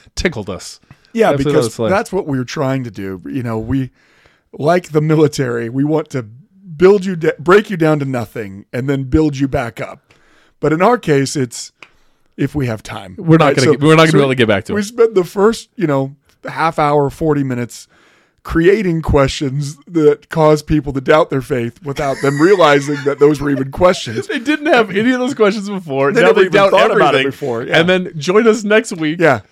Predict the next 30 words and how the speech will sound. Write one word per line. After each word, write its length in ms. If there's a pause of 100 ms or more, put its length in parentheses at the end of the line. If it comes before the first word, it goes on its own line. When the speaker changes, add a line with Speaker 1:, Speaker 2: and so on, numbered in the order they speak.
(320)
Speaker 2:
I 80
mean, 160
s-, 160 (100)
for 220
the 160
people 320
who 80
are 160
listening, 480
you 60
know, 240
in 160
the, 120
in 140
the 100
previous 420
podcast, 720 (300)
they're 180
like, 320
"Well, 200
I, 260
I 80
never 380
really 320
had 180
a 60 (160)
concern 500
about 280
the 80
way 340